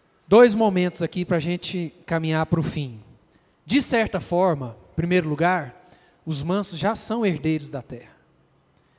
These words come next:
De que forma? Primeiro, o indivíduo manso é aquele que ele tá sempre satisfeito. Ele tá contente. Ele tem paz em relação àquilo que ele tem,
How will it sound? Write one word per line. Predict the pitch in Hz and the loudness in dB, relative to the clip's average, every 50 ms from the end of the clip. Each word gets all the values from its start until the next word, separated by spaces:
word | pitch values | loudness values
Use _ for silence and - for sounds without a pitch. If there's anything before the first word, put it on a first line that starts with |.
| _ _ | _ _
De | - 147 180 | -12 -8 -4
que | 240 208 | -4 -4
forma? | 160 - 156 131 117 113 127 | -2 -2 -2 -2 -4 -6 -6
Primeiro, | - - 254 226 196 175 160 180 | -4 -2 2 4 4 4 2 2
o | 214 | -2
indivíduo | 226 208 208 185 247 233 185 165 | -2 -2 -2 -2 -2 -2 -2 -2
manso | 160 175 208 214 160 - - 175 | -2 0 0 -2 -2 -4 -4 -4
é | 170 | -4
aquele | 170 165 - 196 180 185 202 214 226 220 - - - - - _ _ _ _ _ | -4 -4 -2 0 2 2 2 2 -2 -8 -12 -20 -20 -20 -20 _ _ _ _ _
que | - 185 | -10 -10
ele | 185 | -8
tá | - 202 185 | -6 -6 -6
sempre | - - 196 190 - - | -6 -6 -8 -10 -10 -10
satisfeito. | - 196 190 - - - - - 165 156 147 139 _ - - - - - _ _ _ _ _ _ _ _ _ _ _ _ _ _ _ - - _ _ - | -10 -10 -10 -10 -10 -12 -8 -6 -6 -6 -6 -8 _ -18 -20 -20 -20 -20 _ _ _ _ _ _ _ _ _ _ _ _ _ _ _ -20 -20 _ _ -12
Ele | - 170 190 | -10 -8 -8
tá | 190 - - 180 180 180 180 175 175 165 - - | -8 -6 -4 -2 0 0 -2 -2 -4 -6 -8 -8
contente. | - 214 214 190 - 190 165 170 170 - - - - - - - - _ _ _ _ _ _ _ _ _ _ _ _ _ _ _ _ - | -6 -6 -6 -6 -6 -6 -4 -4 -6 -8 -12 -14 -14 -14 -14 -14 -16 _ _ _ _ _ _ _ _ _ _ _ _ _ _ _ _ -10
Ele | - 170 180 185 | -6 -6 -6 -6
tem | - - 180 190 202 214 220 220 - _ _ _ _ _ _ - | -6 -6 -4 -4 -4 -4 -6 -10 -14 _ _ _ _ _ _ -4
paz | - 175 175 185 202 202 175 156 - - - | -2 -2 -2 -2 -4 -6 -6 -8 -10 -8 -8
em | 165 139 | -8 -6
relação | 131 151 156 151 139 - - 165 156 | -6 -4 -4 -6 -6 -8 -8 -8 -8
àquilo | 147 - - - 160 160 156 151 139 - _ _ _ _ _ | -10 -10 -8 -6 -6 -4 -4 -6 -8 -10 _ _ _ _ _
que | - 160 | -8 -8
ele | 151 160 170 | -8 -8 -8
tem, | - 180 175 170 170 170 165 156 | -6 -6 -6 -4 -6 -8 -10 -14